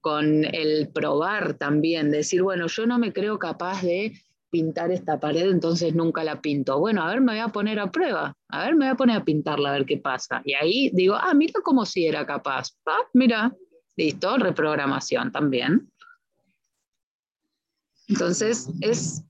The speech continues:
el paso a paso es así de simple. Ahora el tema es laburarlo, ¿no? Eh, ir metiéndonos estas creencias y estas afirmaciones constantemente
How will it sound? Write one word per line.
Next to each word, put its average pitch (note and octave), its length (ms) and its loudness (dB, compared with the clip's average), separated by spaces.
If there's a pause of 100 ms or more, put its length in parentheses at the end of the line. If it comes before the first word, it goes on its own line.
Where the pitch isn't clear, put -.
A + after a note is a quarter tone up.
(100)
el F#3 160 2
paso - 320 -2
a A#3 100 0
paso C#4 320 0
es A3+ 140 0
así G#3 260 0
de A#3+ 100 2
simple. D#3+ 420 0
Ahora E3 220 -2
el F#3 100 -2
tema A3+ 280 0
es G#3 60 0
laburarlo, D#3+ 760 0 (680)
¿no? F3 340 -4
Eh, - 300 0 (100)
ir F3 300 2
metiéndonos F3+ 680 0
estas F3+ 280 -4
creencias F3 500 0
y E3+ 60 2
estas E3 260 -2
afirmaciones D#3+ 760 0
constantemente D#3 1120 0